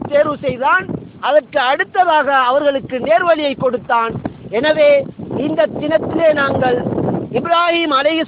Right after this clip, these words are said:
ஸலாத்து வஸலாம் அவர்களிடமிருந்து படிக்க வேண்டிய படிப்பினை, உலக வாழ்விலே ஒருவனுக்கு நலவு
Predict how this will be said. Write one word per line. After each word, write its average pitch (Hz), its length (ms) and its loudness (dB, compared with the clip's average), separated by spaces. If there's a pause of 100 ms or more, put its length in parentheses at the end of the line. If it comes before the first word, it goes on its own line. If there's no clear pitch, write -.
ஸலாத்து 302 480 0
வஸலாம் 294 520 2
அவர்களிடமிருந்து 294 760 2
படிக்க 269 440 0
வேண்டிய 269 460 2
படிப்பினை, 320 640 0 (920)
உலக 302 320 2 (120)
வாழ்விலே 320 640 2
ஒருவனுக்கு 294 600 2
நலவு 285 380 2